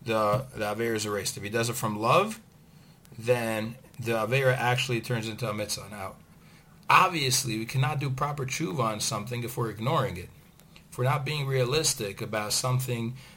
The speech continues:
that we're struggling with or something we have struggled with or something we did, it's, we are not able to do proper tshuva from it. And then we're not able to use that awe and love of Hashem in order to change that, in order to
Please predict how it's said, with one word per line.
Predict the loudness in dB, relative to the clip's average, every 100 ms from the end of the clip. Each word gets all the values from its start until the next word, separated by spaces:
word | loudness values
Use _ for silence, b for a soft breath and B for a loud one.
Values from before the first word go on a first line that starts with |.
| B
that | -4 -2
we're | -4
struggling | 0 2 2 2 -2
with | -2 -2
or | -4
something | -2 -2 -2 -6
we | -6 -4
have | -2 -2
struggled | -2 -2 -4 -4 -4
with | -4 -4 -8 B B B
or | -6
something | -2 0 -2
we | -4
did, | -2 2 4 2 -2 B -10
it's, | -6 -6 -4
we | -4 -2 -2
are |
not | 0 0 -2 0
able | 2 4 2
to | 0
do | -4 -6
proper | -2 -4 -4
tshuva | -6 -2 0
from | 0 -2 -6
it. | -8
And | -6 -4
then | 2 2 4
we're | 2
not | 2 0 0
able | -2 -2
to | -2 0
use | 0 0 -2 -2
that | -2 -2 -8 -20 -20 -20 -20 -20 -20 -20 -14 -2
awe | 2 4
and | 2 0
love | -2 0
of |
Hashem | -2 -2 -2 -4
in | -4
order | -4 -4
to | -4
change | -4 -2 -2 -2
that, | -8 -10 -8
in | -6
order | -6
to | -6